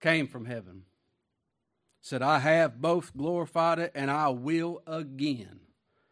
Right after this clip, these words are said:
glorify it." And some people said, "You know what? It thundered." It thundered. They may not know what God said, but they know there was a God.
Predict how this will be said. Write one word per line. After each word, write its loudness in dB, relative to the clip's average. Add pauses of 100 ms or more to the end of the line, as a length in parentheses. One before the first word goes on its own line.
(320)
glorify -16
it." -20 (1200)
And -20
some -8
people -12
said, -12
"You -8
know -10
what? -14 (200)
It -14
thundered." -10 (1700)
It -18
thundered. -14 (220)
They -4
may 0
not -2
know -4
what -10
God -6
said, -10 (460)
but -20
they -12
know -8
there -10
was -10
a -14
God. -12